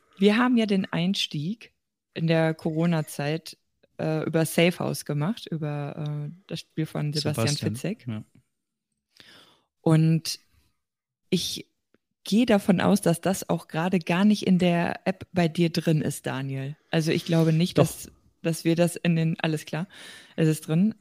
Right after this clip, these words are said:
Speaker 1: Aber es ist einfach schon so lange her und wenn ich mir überlege, wie intensiv wir dieses Spiel gespielt haben, und jetzt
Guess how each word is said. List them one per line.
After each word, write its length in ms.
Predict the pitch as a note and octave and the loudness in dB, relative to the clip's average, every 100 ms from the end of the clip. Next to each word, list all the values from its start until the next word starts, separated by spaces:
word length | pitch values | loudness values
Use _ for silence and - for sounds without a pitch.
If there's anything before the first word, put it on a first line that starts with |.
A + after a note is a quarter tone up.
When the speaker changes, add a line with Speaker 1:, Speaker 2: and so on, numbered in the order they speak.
| _ - - | _ -8 0
Speaker 1:
Aber 200 | E3 E3+ | 4 4
es 80 | |
ist 220 | E3+ F#3 - | 2 0 2
einfach 200 | F#3 F#3 | 2 2
schon 220 | F#3+ F#3 | 4 2
so 320 | E3+ F#3+ A3+ | 4 4 4
lange 300 | B3 G#3 G3 | 4 2 2
her 280 | F#3 F3+ F#3 | 2 2 4
und 80 | F3 | 4
wenn 100 | E3 | 4
ich 120 | F3+ | 4
mir 60 | F3+ | 2
überlege, 520 | E3+ E3+ F3 F#3+ F3+ | 2 4 4 2 0
wie 160 | E3+ F3 | 0 0
intensiv 720 | F3+ E3+ E3+ D#3 E3 F#3+ A#3 | 0 0 0 0 -2 -4 0
wir 80 | F#3 | 2
dieses 360 | E3+ F#3 F3+ - | 2 4 2 2
Spiel 500 | - F3+ G3 G3 G3+ - _ _ _ _ _ _ | 0 4 6 6 2 -2 _ _ _ _ _ _
gespielt 600 | - F3 - F3 G3 - | 6 6 4 6 6 4
haben, 300 | C#3+ C#3 D3+ - - | 2 4 4 2 0
und 100 | - | 4
jetzt 380 | F3 F3 - | 4 4 -8